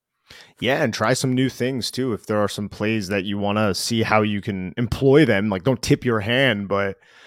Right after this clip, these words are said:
I feel like one thing Mike Kafka and this coaching staff have done so well is evolve this offense. And I feel like they have got hot at the correct point, right? Heading into the playoffs. I know they played the Colts, but man, they were clicking on all cylinders against the Colts. So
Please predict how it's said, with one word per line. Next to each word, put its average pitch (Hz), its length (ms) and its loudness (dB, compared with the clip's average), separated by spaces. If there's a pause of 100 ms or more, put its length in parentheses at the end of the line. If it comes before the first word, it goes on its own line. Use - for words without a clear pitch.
(120)
I 127 80 2
feel 139 140 8
like 135 200 8
one 127 300 6
thing 131 180 8
Mike 117 220 4
Kafka 110 380 2
and 101 100 0
this 95 80 -2
coaching 110 340 0
staff 98 200 -2
have 82 160 -6
done 101 180 0
so 113 400 0
well 101 460 4 (400)
is 120 120 -2
evolve 113 540 6
this 98 200 -4
offense. 85 480 -4
And 92 80 -10
I 95 40 -6
feel 113 200 -4
like 98 200 -4 (300)
they 107 320 -2 (140)
have 92 280 -6
got 107 280 2 (180)
hot 110 480 0 (340)
at - 160 -14
the 87 140 -16
correct 101 640 -4
point, 95 420 -10
right? 90 260 -8
Heading 104 360 -2
into 98 180 -4
the 92 80 -6
playoffs. 104 320 2
I 107 40 -2
know 117 120 2
they 110 100 4
played 107 280 -2
the 98 80 -4
Colts, 110 300 -2
but 95 100 -6
man, 104 160 0
they 104 80 2
were 110 100 0
clicking - 340 -8
on 92 140 -8
all 98 280 0
cylinders 92 500 -4 (420)
against 117 320 0
the 107 80 -8
Colts. 104 340 0
So 95 300 -2